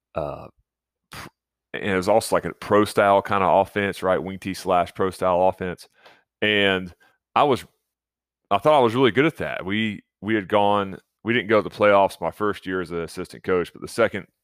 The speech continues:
year as a head coach, we made it to the Final Eight, Class six A in Florida, which Class six A at the time was the highest classification in Florida. And I can honestly say that year, that was two thousand, uh,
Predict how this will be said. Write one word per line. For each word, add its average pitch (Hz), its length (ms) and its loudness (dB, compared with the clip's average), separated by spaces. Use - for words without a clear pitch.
year 104 180 -2
as 92 60 -2
a 92 60 -4
head 92 180 -2
coach, 101 320 0
we 95 80 -10
made 107 140 2
it 95 100 0
to 101 100 -4
the - 80 -6
Final 101 420 0
Eight, 101 260 -2
Class 90 300 -2
six - 300 -6
A 98 300 0
in 87 60 -8
Florida, 101 520 -2
which 101 240 -6
Class 107 240 0
six - 240 -8
A 107 120 0
at - 80 -6
the 95 60 -8
time 95 600 -2
was 82 120 -10
the 82 80 -8
highest 98 420 -4
classification 90 600 -6
in 78 60 -20
Florida. 80 440 -2
And 98 380 -2
I 95 60 -6
can - 140 -2
honestly 135 360 0
say 107 300 2
that 104 280 2
year, 95 280 0
that 85 160 0
was 85 140 -10
two 95 120 -12
thousand, 82 720 -2
uh, - 240 -16